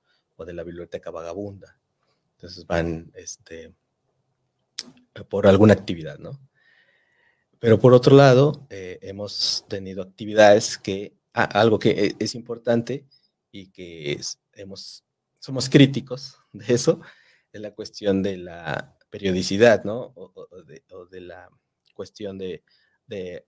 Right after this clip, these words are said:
hacer cosas cotidianas, eh, perdón, ha-, hacerlo cotidiano. ¿Por qué digo esto? Bueno,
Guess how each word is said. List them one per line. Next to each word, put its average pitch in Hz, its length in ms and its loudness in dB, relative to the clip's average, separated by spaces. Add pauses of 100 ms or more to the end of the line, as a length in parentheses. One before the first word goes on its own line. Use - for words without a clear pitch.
(320)
hacer 101 420 2 (680)
cosas 107 300 -2
cotidianas, 98 1000 -4
eh, 92 180 -4
perdón, 107 460 -4
ha-, - 200 -14
hacerlo 131 280 4
cotidiano. 117 680 2 (1700)
¿Por 113 160 -14
qué 117 100 2
digo 113 200 4
esto? 135 180 0
Bueno, 90 300 -12